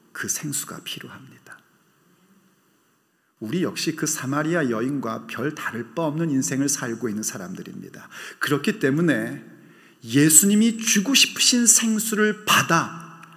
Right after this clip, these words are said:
마셔야 합니다. 그 생수를 들이키는 자가 돼야 합니다. 그럴 때 우리의 삶에도 놀라운 변화의 사건은 일어나게 됩니다. 그렇다면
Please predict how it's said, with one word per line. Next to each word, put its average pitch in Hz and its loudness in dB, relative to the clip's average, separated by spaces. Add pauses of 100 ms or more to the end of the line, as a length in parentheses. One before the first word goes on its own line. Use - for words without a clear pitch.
(140)
마셔야 95 0
합니다. 92 -14 (840)
그 233 10
생수를 214 2
들이키는 196 8
자가 151 0
돼야 101 -4
합니다. - -8 (1040)
그럴 151 -2
때 180 4
우리의 165 4
삶에도 117 -4 (640)
놀라운 165 2
변화의 127 -6
사건은 107 -6 (300)
일어나게 101 -6 (260)
됩니다. - -10 (1500)
그렇다면 104 -8